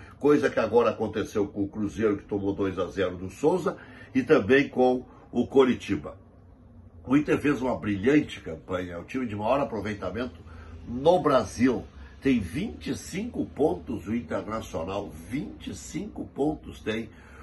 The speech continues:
o Internacional em trinta disputados. O Internacional, é, perdeu aquele jogo para o Guarani e depois empatou uma só e o resto ganhou tudo,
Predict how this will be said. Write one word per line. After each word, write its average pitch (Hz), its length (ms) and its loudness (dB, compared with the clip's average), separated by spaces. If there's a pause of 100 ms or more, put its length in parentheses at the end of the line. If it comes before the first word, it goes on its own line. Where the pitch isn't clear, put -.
(160)
o 123 160 4
Internacional 113 920 -2 (320)
em 143 320 2 (320)
trinta 180 440 -2
disputados. - 880 -8
O - 60 -14
Internacional, 110 840 -2 (420)
é, 113 220 2 (160)
perdeu 120 400 4
aquele 110 260 -2
jogo 98 340 -2
para 101 520 -4
o 101 160 -2
Guarani 113 720 -2 (580)
e 151 100 2
depois 123 520 0
empatou 147 640 0
uma 151 320 0
só 127 280 -2
e 156 80 -4
o 151 40 -4
resto 127 340 -4
ganhou 175 240 -4
tudo, - 340 -10